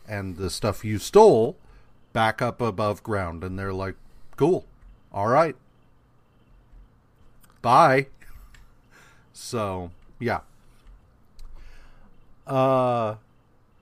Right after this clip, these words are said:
I like that this doesn't become a supervillain dust-up. Um, I like that it is kinda like, "Hey, I'm not trying to be an asshole." Uh, he kinda is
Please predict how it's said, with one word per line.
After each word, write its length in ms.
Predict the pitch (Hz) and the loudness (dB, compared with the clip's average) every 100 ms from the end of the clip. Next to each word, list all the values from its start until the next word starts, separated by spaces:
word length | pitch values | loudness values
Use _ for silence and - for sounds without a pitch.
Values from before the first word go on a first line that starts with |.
| _ _ _ _ _ _ - | _ _ _ _ _ _ 0
I 120 | 143 | 2
like 420 | 147 147 160 156 | 2 2 0 -2
that 200 | 127 127 | -6 -4
this 260 | 139 123 - | -2 -4 -2
doesn't 580 | 131 110 120 117 113 - | -4 -2 -4 -6 -8 -12
become 560 | 110 - 120 120 123 | -12 -10 -8 -4 -4
a 640 | 123 117 95 - _ - - | -4 -6 -10 -18 _ -20 -20
supervillain 720 | - 139 139 123 123 120 113 | -8 -4 0 0 -2 -4 -4
dust-up. 560 | 117 104 - 117 - - _ _ _ - | -4 -6 -6 -8 -10 -18 _ _ _ -10
Um, 640 | 107 107 101 95 95 92 - _ _ _ - _ _ - | -6 -4 -4 -6 -10 -12 -16 _ _ _ -20 _ _ -6
I 120 | 117 | -4
like 320 | 120 113 - | -2 -4 -4
that 180 | 117 107 | -4 -4
it 120 | 104 | -4
is 240 | 104 92 | -6 -8
kinda 320 | - 117 104 98 | -6 -6 -4 -6
like, 280 | 95 92 | -6 -8
"Hey, 380 | - 175 151 107 - - | -4 -2 -2 -4 -10 -8
I'm 200 | 113 123 | -6 -2
not 280 | 135 147 - | -2 -4 -4
trying 300 | 160 156 147 | -2 0 -2
to 60 | |
be 160 | 135 156 | -2 0
an 100 | 147 | 0
asshole." 760 | 147 160 151 143 107 90 85 - _ - - - - - - | 0 -2 -2 -2 -2 -4 -8 -16 _ -20 -20 -20 -20 -20 -6
Uh, 540 | 120 117 107 101 92 - - - - - | 0 2 2 0 -4 -8 -18 -20 -20 -18
he 160 | - 139 | -8 -4
kinda 440 | - 156 143 131 | 2 2 2 -2
is 540 | 147 233 156 123 170 | 0 2 2 0 -6